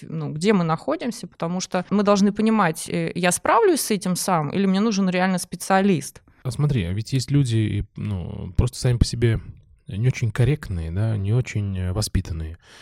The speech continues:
Speaker 1: Да.
Speaker 2: И они всегда, э, агрессируют. Ну, такой манер, может, общения, или думают, что, э, если они будут давление сильно оказывать, они добьются так быстрее своего, да, своего, своих решений. А, м,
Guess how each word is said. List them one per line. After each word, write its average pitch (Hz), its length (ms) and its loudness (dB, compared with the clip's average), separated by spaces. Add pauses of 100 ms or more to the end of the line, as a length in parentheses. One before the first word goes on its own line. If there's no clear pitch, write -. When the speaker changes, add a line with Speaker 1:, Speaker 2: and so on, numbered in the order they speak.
(120)
Speaker 1:
Да. 359 140 2 (120)
Speaker 2:
И 120 100 0
они 143 200 6
всегда, 123 680 4 (160)
э, 87 680 -4 (120)
агрессируют. 95 680 2 (240)
Ну, 180 100 -2
такой 107 300 0
манер, 95 420 -2
может, 85 240 -8
общения, 120 340 -2
или 90 60 -4
думают, 95 300 2
что, 85 400 -6 (180)
э, 82 460 -10
если - 200 -12
они 90 80 -8
будут 87 200 -6
давление 98 720 2
сильно 92 300 -4
оказывать, 85 400 -10
они 127 320 -8 (640)
добьются 101 400 4
так 92 120 0
быстрее 90 380 -2
своего, 78 280 -10
да, 113 180 -4 (680)
своего, 95 380 2
своих 101 320 0
решений. 90 400 -6 (160)
А, 92 600 0
м, - 360 -10